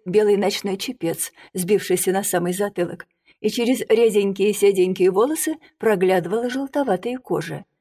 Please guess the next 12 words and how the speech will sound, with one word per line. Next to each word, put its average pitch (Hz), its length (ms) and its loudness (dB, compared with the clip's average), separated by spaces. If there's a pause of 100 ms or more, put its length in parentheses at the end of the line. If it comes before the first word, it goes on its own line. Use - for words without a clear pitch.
(240)
Лицо 302 400 2
тоже 262 380 2
отливало 220 580 0
желтизной, 196 760 -4 (220)
словно 202 400 0
было 202 240 2
покрыто 196 640 -2 (160)
плесенью, 156 640 -2 (160)
которая 180 400 0
выцвела 175 480 -2
от 185 180 -8
старости. - 640 -8